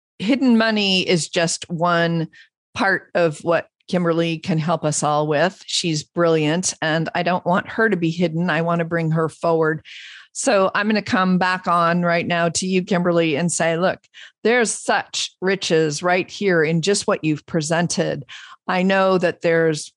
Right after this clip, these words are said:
more for people to learn about hidden money marketing. Uh, tell us what it is that people can jump into now and, and take a next step with you. What and when can they provide that? And, and we're recording, and this will go live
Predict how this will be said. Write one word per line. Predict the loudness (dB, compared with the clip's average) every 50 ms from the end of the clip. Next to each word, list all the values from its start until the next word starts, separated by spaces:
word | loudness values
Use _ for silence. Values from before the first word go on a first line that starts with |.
| _ _ _ _ _
more | 0 2 2 4 4 4 4 2 0
for | 0 -2 -4 -4
people | -2 -4 -4 -4 -2 -4 -4
to | -2 -2
learn | 0 2 2 4 4 2 2 0
about | 0 0 0 0 0 0 0 -2 -4
hidden | -4 -4 -4 -2 -2 -2 0
money | 0 0 0 0 0
marketing. | 0 0 0 0 -2 -2 -2 -2 -2 0 -2 -4 -6 -10 -16 -20 -20 -20 _ _ -4
Uh, | -2 0 0 0 -2 -2
tell | -2 0 2 2
us | 2 2 0 0 -2
what | 0 0 2 2
it | 2 2 2
is | 2 2 2 0 0
that | 0 0 0 0 0 -2 _ -4
people | -4 -2 0 0 0 0
can | 0 -2 -4 -4 -2 -2 -4 -4 -4 -2
jump | -2 -2 -2 -2 -2
into | -2 -2 0 -2 -2 -2 -2 -4 -2
now | -2 0 0 0 2 2 0
and, | 0 0 -2 -4 -6 -8 -12 -16 -20 -16 _ -4
and | -2 0
take | 0 0 0 0 0
a | -2
next | -2 -2 -2 -2 -4
step | -4 -2 -2 -2 -2 -2 -6
with | -6 -6 -8 -8
you. | -8 -8 -8 -8 -10 -14 _ -6
What | -2 -2 -2 -2 -6 _ _
and | -6 -4 -2 -2 0
when | 0 0 0 -2 -4 -4
can | -4 -4 -2
they | 0 0 0 0 -2 -2 -6 _ _ _ _ _ _
provide | -8 -6 -4 -2 -2 -2 -2 -2
that? | -2 -2 -2 -2
And, | -2 -4 -4 -6 _ -4
and | -2 -2 0 0
we're | 2 2 2 2 0 -2 -4 -12 -20 -20 -8 _
recording, | -4 -2 0 2 2 2 2 2 2
and | 2 2
this | 0 0 -2 -2 0
will | 0 0 0
go | 2 2 2 4 4 4 4 2
live | 2 2 2 2 2 2 2 0 0 -2 -4 -8 -14